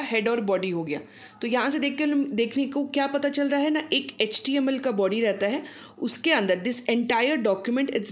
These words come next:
divides into two parts, that is one is head and another one is body। One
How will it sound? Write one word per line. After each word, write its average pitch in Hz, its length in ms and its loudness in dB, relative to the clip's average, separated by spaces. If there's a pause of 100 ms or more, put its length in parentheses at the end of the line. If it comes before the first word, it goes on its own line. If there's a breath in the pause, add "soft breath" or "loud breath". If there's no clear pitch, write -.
(120)
divides 196 420 0
into 226 220 -4
two 226 100 0 (100)
parts, - 260 -4
that 202 180 2
is 208 160 -4
one 220 160 2
is 208 140 -2
head 240 180 0
and 220 220 0
another 185 300 -2
one 190 180 2
is - 120 -6 (440 loud breath)
body। 160 240 2 (440 loud breath)
One 320 200 2